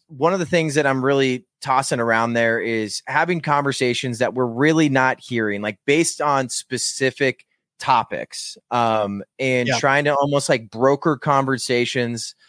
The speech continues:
Speaker 1: uh, that we desperately need, whether in, uh, the faith circles, uh, political realm, sports, and, like, everything in between.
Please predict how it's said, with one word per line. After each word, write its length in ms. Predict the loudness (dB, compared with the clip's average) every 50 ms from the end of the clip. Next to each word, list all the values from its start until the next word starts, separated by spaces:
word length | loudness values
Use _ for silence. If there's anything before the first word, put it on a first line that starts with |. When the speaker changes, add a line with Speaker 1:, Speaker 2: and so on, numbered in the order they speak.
| _ _ _ _ 0
Speaker 1:
uh, 240 | 2 2 4 2 2
that 240 | 2 2 0 0 2
we 100 | -2 -4
desperately 560 | 0 2 2 2 2 -2 -8 -8 -8 -6 -8
need, 360 | -6 -2 -2 -2 -2 -2 0
whether 320 | 2 2 2 2 0 0 -2
in, 520 | -4 -2 -2 0 0 0 0 -2 -4 -6 _ _ _ _ _ _
uh, 300 | 0 2 2 4 2 2
the 140 | 0 -2 -6
faith 320 | -8 -2 0 2 2 2 0
circles, 840 | 0 2 2 2 2 2 2 2 2 2 0 -2 -4 -8 -16 -16 _ _ _ _ _ -2
uh, 200 | 0 2 2 0
political 680 | -2 -4 -8 -6 0 0 2 2 2 0 2 0 2 2
realm, 580 | 4 4 4 4 4 4 2 2 0 -2 -4 -8 _ _ _ _ _ -10
sports, 840 | -8 -6 -6 -6 -6 -2 0 2 2 4 2 2 0 -4 -10 -10 -12 _ _ _ _ -8
and, 140 | -6 -4 -4
like, 180 | -4 -4 -6 -4 0
everything 520 | 0 2 2 0 -2 0 -2 -2 -2 -2
in 80 | -2 -4
between. 600 | -4 -6 -8 -8 -8 -8 -8 -8 -10 -12 -16